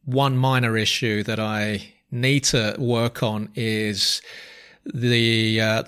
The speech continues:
the new rucksack. Carrying too much weight in that already when I do some shopping after trips to the cafe, and the actual straps are quite loose.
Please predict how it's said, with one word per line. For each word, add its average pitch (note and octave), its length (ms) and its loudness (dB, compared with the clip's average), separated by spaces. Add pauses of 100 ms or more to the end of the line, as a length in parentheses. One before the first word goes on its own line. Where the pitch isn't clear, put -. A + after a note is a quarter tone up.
the A2+ 260 -2
new B2+ 260 2
rucksack. A#2+ 920 -4 (680)
Carrying C3+ 480 2
too B2 220 0
much A#2 260 -6
weight A2+ 360 -2
in G#2+ 160 -4
that G#2+ 200 -4
already G#2+ 600 -4 (240)
when A2 220 -4
I G2+ 400 -4
do A2 180 0
some G2 220 -2
shopping A2 400 -4
after G2 280 -8
trips - 420 -4
to A2+ 120 -4
the F#2+ 120 -6
cafe, G2+ 720 -4
and G2+ 440 -6
the G#2+ 160 -6
actual - 300 -8
straps - 420 -6
are - 40 -10
quite G#2+ 360 -6
loose. G#2+ 480 -4